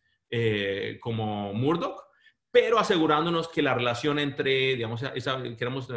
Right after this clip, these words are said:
asegurarnos que esa primera etapa que podamos utilizar otra vez el, el instrumento randomizado para instrumentar el, el, la variable principal. Y lo que encontramos es que otra vez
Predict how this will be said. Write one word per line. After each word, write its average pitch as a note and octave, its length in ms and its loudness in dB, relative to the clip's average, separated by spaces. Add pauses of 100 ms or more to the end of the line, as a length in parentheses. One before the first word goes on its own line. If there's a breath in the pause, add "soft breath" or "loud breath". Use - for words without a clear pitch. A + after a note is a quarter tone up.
(140)
asegurarnos A#2 520 -4
que A#2+ 160 -8
esa A#2+ 520 -6
primera A#2+ 340 0
etapa C#3+ 300 -2
que B2+ 120 -6
podamos A#2+ 320 -4
utilizar A2+ 440 -6
otra A#2+ 280 -4
vez A#2+ 420 -6 (340 soft breath)
el, A2 800 0 (320)
el B2 140 0
instrumento C3+ 1000 0
randomizado C#3 840 2
para A2+ 320 0
instrumentar A#2 840 -4 (260 soft breath)
el, A2+ 300 -2
el, A2 220 -4
la G2+ 100 -4
variable G2 540 -4
principal. F3 520 0
Y D3+ 40 4
lo C#3+ 120 4
que C#3 100 -2
encontramos B2 580 -2
es A#2+ 120 -8
que C#3 120 -6
otra C3+ 240 -2
vez B2+ 480 -2